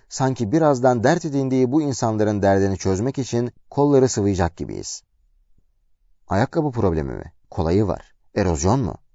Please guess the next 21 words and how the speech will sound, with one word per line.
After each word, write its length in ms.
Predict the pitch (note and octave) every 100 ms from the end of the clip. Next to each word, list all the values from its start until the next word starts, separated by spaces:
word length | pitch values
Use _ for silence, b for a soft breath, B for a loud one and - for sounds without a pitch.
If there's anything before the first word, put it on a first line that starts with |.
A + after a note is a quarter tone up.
| _
Çalışma 380 | - A#2+ A#2 C#3
yapılır. 420 | C3+ - A1+ - _ _ -
Yangına 420 | A2+ A#2+ A#2+ B2+
duyarsızlık 580 | G#2+ G#2 G2 G2 B2+ E3
mı? 120 | C2 - _ -
O 160 | C#3 -
en 200 | C3+ B2+
kolayı. 340 | - B1+ G1+ G1+ - _ _ _ _ _ -
Belki 380 | F#2 G#2 F#2+ B1
biz, 320 | E2 B2+ - _ _
mesul 380 | G2 G#2+ - E3
olduğu 320 | C#3+ A2+ A2+
yerlerin 560 | G#2+ G#2 G2 G2+ F#2+ D#2+
dağından 480 | F2+ F2+ G2 B2+ C#3
taşından 440 | A2 - G2+ G#2
hesap 340 | F#2 - C3+
vereceklerin 680 | G#2 F2+ D2+ - C2 F2 C3 - _ -
yapamadıkları 720 | G#2 D3+ C#3+ B2 A2+ A#2 A2
bir 180 | G#2 G2+
dua 260 | G#2+ G#2+ F#2
olabiliriz. 720 | F#2+ F2 D#2+ C2 G#1+ - -